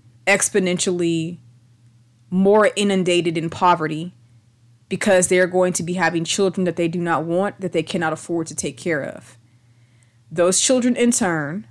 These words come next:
will either go into foster care, become wardens of the state,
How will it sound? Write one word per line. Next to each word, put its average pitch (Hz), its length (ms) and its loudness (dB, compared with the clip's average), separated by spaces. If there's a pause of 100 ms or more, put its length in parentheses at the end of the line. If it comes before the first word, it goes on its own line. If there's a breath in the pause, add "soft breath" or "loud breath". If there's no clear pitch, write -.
(640)
will 175 360 4
either 170 680 2
go 170 200 4
into 165 220 -2
foster 220 500 2
care, 196 360 -2
become 175 400 -6
wardens 185 420 0
of 175 140 -4
the 165 60 -8
state, - 680 -2